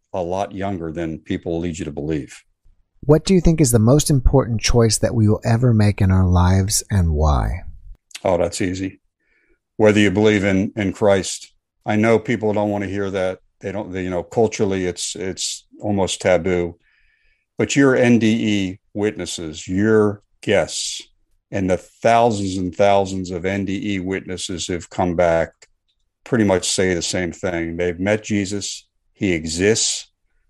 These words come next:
Speaker 1: The evidence to support his crucifixion, his resurrection is very, very strong. And the people that go to hell,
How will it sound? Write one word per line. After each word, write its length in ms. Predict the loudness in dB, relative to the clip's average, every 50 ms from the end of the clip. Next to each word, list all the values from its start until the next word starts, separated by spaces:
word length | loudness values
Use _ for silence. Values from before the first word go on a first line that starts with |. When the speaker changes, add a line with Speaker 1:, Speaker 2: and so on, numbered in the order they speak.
| _ _
Speaker 1:
The 180 | -6 -2 2 2
evidence 360 | 2 2 2 0 0 -2 -4
to 100 | -8 -8
support 560 | -8 -6 -8 -8 -10 -4 -2 0 2 2 0
his 480 | 0 -4 -4 -4 -4 -6 -8 -10 -10 -12 -12
crucifixion, 1000 | -6 -2 -2 -2 -2 -4 -8 -10 -4 -4 -4 -4 -4 -4 -4 -4 -4 -6 -8 _ _ _ _ _ _ _ _
his 180 | -8 -8 -8 -4
resurrection 880 | 0 2 2 2 2 0 -2 0 0 0 -2 -2 -6 -8 -8 -8 -10 -12 _ _ _ _ _ _ _ _ _ _ _ _ _ _ _ -8
is 360 | -6 -4 -4 -4 -6 -10 -12 -14 -16 -16
very, 540 | -14 -12 -10 -6 0 4 6 6 6 4
very 260 | 2 2 0 0 0 -2
strong. 580 | -4 -8 -8 -8 -6 -4 -4 -4 -6 -8 -12 _ _ _ _ _ _ _ _ _ _ _ _ _
And 400 | -6 -4 -2 -2 -2 -4 -4 -6 -12 _ _ _
the 160 | -10 -8 -8 -8
people 360 | -2 -2 -2 0 0 -2 -2
that 160 | -4 -4 0
go 180 | 2 2 4 4
to 100 | 2 0
hell, 360 | -2 -2 -4 -4 -6 -8